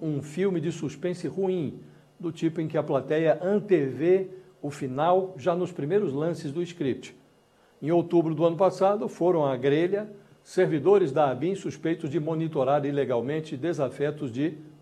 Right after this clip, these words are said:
Bolsonaro. Na semana passada, vasculharam-se endereços do deputado Alexandre Ramagem, ex-chefe da abin na gestão Bolsonaro.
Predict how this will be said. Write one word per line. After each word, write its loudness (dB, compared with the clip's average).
Bolsonaro. -2
Na -14
semana -2
passada, 4
vasculharam-se 0
endereços 2
do -2
deputado 0
Alexandre 0
Ramagem, -2
ex-chefe 2
da 2
abin -4
na -4
gestão -4
Bolsonaro. -2